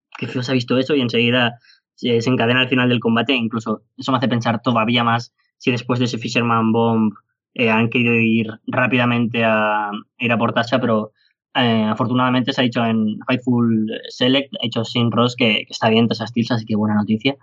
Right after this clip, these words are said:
Yo creo que necesitan más equipos y que, a ver, este cambio titular no es la salvación, porque yo decía,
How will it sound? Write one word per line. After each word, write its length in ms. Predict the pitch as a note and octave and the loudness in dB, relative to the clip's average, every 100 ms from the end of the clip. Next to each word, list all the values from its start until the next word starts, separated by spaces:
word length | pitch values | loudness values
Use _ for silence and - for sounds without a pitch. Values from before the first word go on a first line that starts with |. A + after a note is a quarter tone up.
| - - - | -14 -20 -10
Yo 220 | - D#3 F3 | -4 0 2
creo 220 | A3 G#3+ | 2 0
que 420 | F3+ C#3+ B2+ - _ _ - | 0 0 -2 -6 _ _ -8
necesitan 840 | D#3+ B2+ D3 E3+ F3 E3 D#3 D3 C#3 | -6 -6 -4 -4 -2 -4 -6 -6 -2
más 260 | C#3 C#3 | 0 -2
equipos 580 | - D#3+ - G3 G#3+ - _ | -4 -4 0 0 0 -6 _
y 180 | A#2 A#2 | -6 -2
que, 280 | A#2+ A2+ | 0 0
a 80 | A2+ | 0
ver, 120 | A#2+ - | -2 -6
este 200 | C#3+ D#3 | -4 -2
cambio 440 | D#3 D3 D3+ D3 | 0 0 0 0
titular 460 | C#3+ C3+ C#3+ D3+ D3+ | -2 -2 0 0 -4
no 300 | D3 C#3+ D3 | -4 0 2
es 280 | C#3+ C3+ - _ _ _ _ _ _ _ _ | 0 -2 -14 _ _ _ _ _ _ _ _
la 100 | C#3 | -4
salvación, 720 | B2+ C#3 B2+ B2 C#3 C3 C#3+ - | -2 0 0 0 0 -2 -2 -8
porque 220 | - - C#3 | -10 -2 2
yo 100 | C#3+ | 2
decía, 380 | C#3 B2+ A2+ | 0 -2 -4